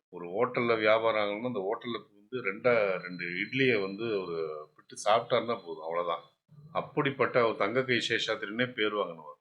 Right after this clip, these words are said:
இந்த தங்க கையால அவர் குடிச்சிட்டு கொடுத்த பாலை இந்த அம்மா குடிக்காம அது வந்து எச்சி பண்ணி கொடுத்துட்டாரு. என்ன நினைச்சாங்களோ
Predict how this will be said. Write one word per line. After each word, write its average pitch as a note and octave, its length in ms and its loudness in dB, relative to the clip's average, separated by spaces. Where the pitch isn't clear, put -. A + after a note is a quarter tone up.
இந்த - 200 -20
தங்க A#2 320 -2
கையால G2 840 2
அவர் F2+ 220 -2
குடிச்சிட்டு - 520 -18
கொடுத்த - 380 -14
பாலை F2+ 640 -2
இந்த E2 140 -10
அம்மா G2+ 200 -12
குடிக்காம F#2+ 920 -10
அது E2 240 -10
வந்து F#2 300 -12
எச்சி F#2+ 380 -10
பண்ணி G2+ 240 -6
கொடுத்துட்டாரு. D#2+ 1000 -6
என்ன G2+ 300 -6
நினைச்சாங்களோ A#2 680 -2